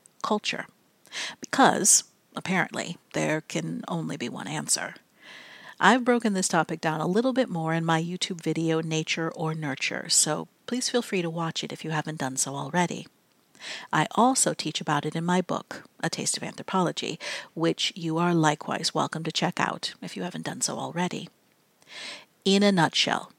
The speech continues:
humans are not one or the other,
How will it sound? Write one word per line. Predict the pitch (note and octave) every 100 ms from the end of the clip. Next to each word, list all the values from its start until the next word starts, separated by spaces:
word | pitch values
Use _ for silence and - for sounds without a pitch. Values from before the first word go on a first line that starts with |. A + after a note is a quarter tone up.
| - -
humans | - - G#3 A3+ B3 A#3
are | G#3+
not | G3 F#3 -
one | D#3 D#3 D#3+ E3 - _ _ -
or | F3 E3 E3
the | E3+
other, | D3+ - -